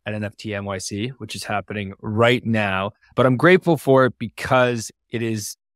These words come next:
such a leading event in the space, an event I was at last year, and just remembering all the memories of the parties and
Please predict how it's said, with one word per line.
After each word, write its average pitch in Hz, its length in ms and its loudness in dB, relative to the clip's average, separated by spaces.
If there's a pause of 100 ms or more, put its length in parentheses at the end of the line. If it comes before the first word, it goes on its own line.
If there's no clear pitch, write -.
(120)
such - 440 0
a 123 80 0
leading 127 280 -2
event 117 300 -2
in 107 60 -10
the 107 80 -8
space, 104 560 -6
an 110 140 -10
event 110 280 -4
I 117 100 2
was 113 120 0
at 104 240 -2
last 135 460 0
year, 117 320 0 (260)
and 104 320 -8
just - 240 -6 (400)
remembering 127 840 2
all 127 260 2
the 123 80 -2
memories 117 680 -4 (320)
of 104 180 -8
the 104 80 -12
parties 117 720 2 (100)
and 104 460 -8